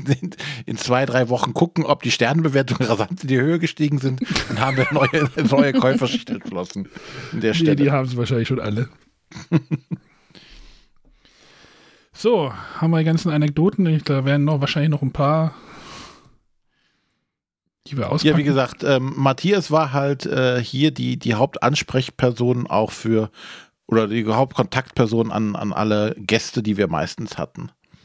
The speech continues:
Speaker 2: Mhm.
Speaker 1: Also gerade was Verlags- oder, äh, Verlagsmitarbeiter, Autoren oder sonstiges war, da war Matthias. Und da haben wir auch einige spannende Leute kennengelernt, die wir wahrscheinlich ohne den Matthias so nicht kennengelernt hätten.
Speaker 2: <laughs> Uli Blendemann.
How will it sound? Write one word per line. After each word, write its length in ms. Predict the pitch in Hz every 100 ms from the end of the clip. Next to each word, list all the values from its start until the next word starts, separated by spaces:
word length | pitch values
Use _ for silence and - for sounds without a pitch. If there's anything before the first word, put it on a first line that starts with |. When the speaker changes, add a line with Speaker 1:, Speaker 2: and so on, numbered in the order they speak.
| _
Speaker 2:
Mhm. 300 | 101 95 95
Speaker 1:
Also 520 | 110 104 98 95 95
gerade 360 | - 101 107 101
was 200 | 101 -
Verlags- 480 | - 104 85 104 -
oder, 720 | 104 98 92 - 101 - 80 - -
äh, 100 | 90
Verlagsmitarbeiter, 1160 | 113 110 117 101 95 92 95 104 98 98 -
Autoren 520 | 113 - 110 110 110
oder 120 | 107
sonstiges 520 | 104 107 - 107 110 - - - - _
war, 180 | 110 110
da 140 | 113
war 120 | 113
Matthias. 540 | 113 117 - 139 135 -
Und 380 | - 120 110 -
da 80 | 117
haben 160 | 123 170
wir 80 | 135
auch 100 | 127
einige 360 | 123 156 196 180
spannende 460 | - - 147 185
Leute 340 | 165 135 156 160
kennengelernt, 640 | 147 151 180 175 165 160
die 120 | 156
wir 80 | 135
wahrscheinlich 380 | 131 127 135 135
ohne 120 | 139
den 120 | 131 127
Matthias 340 | 113 131 127
so 160 | 110 135
nicht 220 | 151 -
kennengelernt 500 | 139 156 143 151 185
hätten. 320 | 160 - 196 - -
Speaker 2:
<laughs> 180 | _ -
Uli 240 | 214 240
Blendemann. 500 | 147 110 95 92 -